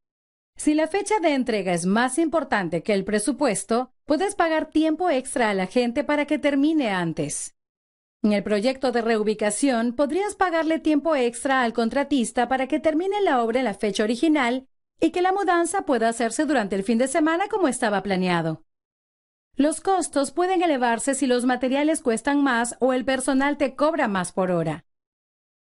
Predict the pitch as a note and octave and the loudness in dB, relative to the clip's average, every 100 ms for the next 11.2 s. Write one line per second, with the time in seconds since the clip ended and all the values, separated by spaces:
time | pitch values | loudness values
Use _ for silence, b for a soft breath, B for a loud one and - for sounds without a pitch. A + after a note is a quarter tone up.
0 | _ _ - A3 G3+ G3 G#3 G3+ G#3+ A#3 | _ _ -4 0 0 0 -2 0 0 0
1 | G#3+ F#3 F3+ A3 B3 B3 E4 D4+ G3+ G#3+ | 0 -4 -2 0 0 0 0 0 -2 -2
2 | G#3 - D4 D#4 B3+ B3+ - _ - C#4 | -2 0 2 2 0 -2 -10 _ -2 0
3 | E4+ G4 G4+ G4 D#4+ D#4+ D4 C#4 C4+ B3+ | 0 -2 -2 0 -2 0 0 0 0 0
4 | A#3+ A#3+ A#3 A3+ A#3 A#3 B3+ A3+ B3+ B3 | -2 -2 -2 0 -2 0 -2 0 -2 0
5 | D4+ C#4+ C#4+ C4+ F#4 F4+ B3 G#3 F#3+ - | 0 2 0 0 0 2 0 0 -4 -2
6 | E3+ D#3+ - - _ _ _ _ - D#4+ | -2 -2 -6 -10 _ _ _ _ 0 2
7 | E4+ G4 A4 G4+ D#4 G#3+ F3 F3 - - | 2 2 0 0 0 0 -4 -8 -12 -14
8 | - A3 A3 C#4 E4 C#4 A3 G3+ G3 A#3 | -2 2 2 0 -2 -2 -2 -2 -2 -2
9 | G3 F#3 G#3 G3+ A#3 C#4+ B3+ E4 F4 F#4 | 0 0 0 0 0 0 0 0 -2 -2
10 | C4 A3+ G3+ A3+ G3 G3 F#3+ F#3 E3+ D3+ | 0 0 0 -2 -2 -2 0 -2 0 -4
11 | - - | -8 -12